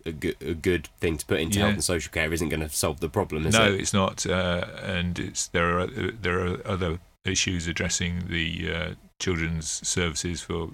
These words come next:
Speaker 2: for safeguarding, uh, vulnerable children. One of the, one of the things, uh, away from austerity, though, was what struck me was this, um, uh,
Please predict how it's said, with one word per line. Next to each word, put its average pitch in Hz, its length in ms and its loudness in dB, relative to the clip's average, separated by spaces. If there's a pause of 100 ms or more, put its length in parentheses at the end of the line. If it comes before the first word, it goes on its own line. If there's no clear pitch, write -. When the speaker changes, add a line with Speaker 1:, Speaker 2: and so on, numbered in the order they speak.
Speaker 2:
for 85 360 -4
safeguarding, 80 680 -2
uh, 80 180 -4 (320)
vulnerable 80 320 -4
children. 80 320 -4 (320)
One 107 140 4
of 101 160 2
the, - 140 -12
one 113 220 2
of 104 80 4
the 80 60 -6
things, 92 240 2
uh, - 220 -4 (100)
away 98 420 2
from 85 180 -2
austerity, 85 580 2
though, 82 240 -2
was 92 360 -8 (380)
what 98 180 -4
struck - 240 -2
me 87 200 0
was 87 460 -4
this, - 340 -4
um, 87 300 0 (960)
uh, 90 420 0